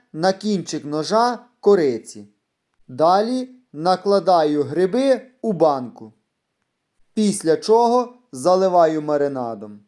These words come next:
Накриваю кришкою та ставлю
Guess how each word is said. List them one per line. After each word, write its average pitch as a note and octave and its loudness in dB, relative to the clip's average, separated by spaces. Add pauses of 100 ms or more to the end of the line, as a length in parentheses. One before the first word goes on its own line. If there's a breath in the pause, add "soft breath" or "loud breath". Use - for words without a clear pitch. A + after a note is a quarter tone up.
(720)
Накриваю F#3+ 2
кришкою F3 -6 (680)
та E3 4
ставлю A#3+ 0